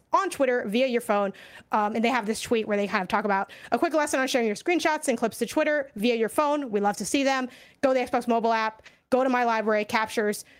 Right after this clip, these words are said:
choose your screenshot and clip, and then hit share, and then hit Twitter.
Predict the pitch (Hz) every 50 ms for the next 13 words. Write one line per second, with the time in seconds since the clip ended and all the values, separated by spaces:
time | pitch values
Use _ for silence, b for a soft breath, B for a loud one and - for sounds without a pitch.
0 | b b b - - 349 330 277 302 285 294 - 269 254 262 - 247 240 226 -
1 | - 226 220 220 - _ - 226 220 226 226 214 247 240 240 - - 240 214 214
2 | 214 208 - - 233 220 208 226 214 208 202 208 214 214 - - 208 196 196 196
3 | 190